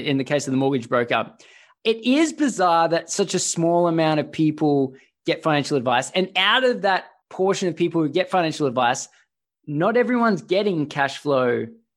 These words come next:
advice. And yet it's almost the top of the funnel into financial advice. I think it, it just opens who is available to getting advice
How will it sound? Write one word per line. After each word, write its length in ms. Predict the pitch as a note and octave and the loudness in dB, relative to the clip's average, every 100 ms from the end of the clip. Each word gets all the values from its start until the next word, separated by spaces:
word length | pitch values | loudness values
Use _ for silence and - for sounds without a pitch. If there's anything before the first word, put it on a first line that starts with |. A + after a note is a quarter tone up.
| - | -10
advice. 440 | B2 C3 F3+ C3+ - | -6 -2 -2 -2 -4
And 200 | F3+ F3+ | -2 0
yet 380 | G#3 D#4 A3+ - - - _ - | 0 0 0 -6 -16 -18 _ -6
it's 160 | G3+ - | -4 0
almost 540 | A#3+ D4 D4+ G3 - | 2 2 2 0 -2
the 80 | F#3+ | -8
top 360 | - G#3 G#3+ | -4 -2 0
of 100 | F#3 | -2
the 80 | D3+ | -4
funnel 480 | D3 - D#3+ B2 - _ _ - | -6 -2 0 0 -8 _ _ -2
into 320 | G3+ G#3 G3+ | 0 2 -2
financial 520 | F#3+ F3 D3+ C3+ C3 | 0 0 0 -2 -6
advice. 400 | A2 A1+ - - - | -6 -8 -10 -14 -2
I 180 | G#3 C4 | 0 0
think 320 | - A#2 - | -4 -12 -4
it, 160 | F#3+ G3+ | -4 -4
it 100 | G3 | -6
just 180 | B3 - | -8 0
opens 600 | A3+ C4+ B3+ A3+ G3+ - | 0 2 0 0 -2 -2
who 240 | G#3 A3+ | 0 2
is 160 | G#3+ F3 | 2 0
available 800 | C#3 D3 F3 F#3 - A#2 D3+ - - - - | 0 0 2 2 -2 -4 -8 -10 -20 -16 -4
to 80 | E3 | -2
getting 460 | F3 F3 D#3+ D#3 | 0 0 0 -2
advice 800 | D3 B2+ A#2+ F#3 E3+ F#3 - | -2 -2 0 2 2 0 -6